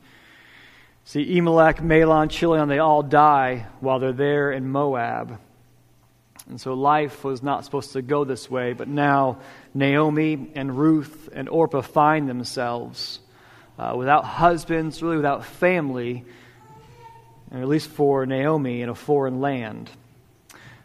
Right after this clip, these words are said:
Time comes, Naomi decides that she is gonna return back home. The famine's ended. And she tries to tell her daughters, Ruth and Orpah, "Look, just go home.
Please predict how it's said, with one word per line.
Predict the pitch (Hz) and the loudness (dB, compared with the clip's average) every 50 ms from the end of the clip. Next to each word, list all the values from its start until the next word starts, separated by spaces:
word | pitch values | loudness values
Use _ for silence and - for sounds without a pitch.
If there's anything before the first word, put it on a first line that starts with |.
| - - - - _ _ - - | -20 -20 -20 -20 _ _ 0 6
Time | 180 185 185 180 165 | 10 10 10 8 8
comes, | - 185 196 196 196 185 151 | 8 10 10 10 10 8 4
Naomi | 160 175 180 180 180 170 | 4 4 6 6 6 4
decides | 170 - - 185 175 175 175 156 147 | 2 6 8 10 10 10 10 6 4
that | 151 | -4
she | - - - 180 180 175 170 170 147 - - - - - - - | -4 -2 2 2 4 4 2 2 0 -4 -10 -16 -20 -20 -20 -16
is | - 139 | -4 0
gonna | 175 170 165 165 | 2 2 4 2
return | 160 - - 175 185 175 | 0 2 2 2 4 6
back | 170 170 165 160 | 6 6 6 6
home. | - - 170 185 185 190 214 202 | 4 4 4 6 6 6 6 4
The | 175 165 | 2 0
famine's | - - 180 180 180 175 170 165 151 151 | 2 4 4 4 6 4 2 0 0 0
ended. | 151 175 180 190 190 202 208 214 208 208 196 165 - - - - - - _ _ _ _ _ _ _ _ _ _ _ _ _ _ - - - | 0 2 2 2 4 4 4 2 2 -2 -6 -10 -14 -20 -20 -20 -20 -20 _ _ _ _ _ _ _ _ _ _ _ _ _ _ -20 -18 -14
And | 131 - | -14 -14
she | 127 | -8
tries | - - 143 147 147 139 - | -2 2 4 4 4 4 0
to | 135 | -4
tell | 120 - - 151 151 151 151 143 139 127 - - - - - - - - - | -10 -6 -2 0 0 2 2 0 -2 -4 -6 -12 -20 -20 -20 -20 -20 -20 -8
her | - 143 139 | -4 -4 -2
daughters, | 131 120 147 143 143 143 143 143 131 - - | 0 2 4 6 6 4 4 0 -2 -4 -2
Ruth | 143 151 156 156 151 151 - - 139 | 0 2 2 2 2 -2 -4 -6 -6
and | 131 135 | -4 -2
Orpah, | - 160 156 151 156 143 135 131 127 | 0 0 0 0 0 -2 -2 -2 -2
"Look, | 131 139 139 127 - - | -2 -4 -4 -6 -8 -8
just | - 170 - - | -8 -8 -6 -4
go | 156 139 127 | -4 -4 -4
home. | 113 - 117 113 110 107 104 95 | -4 -8 -12 -12 -12 -14 -16 -18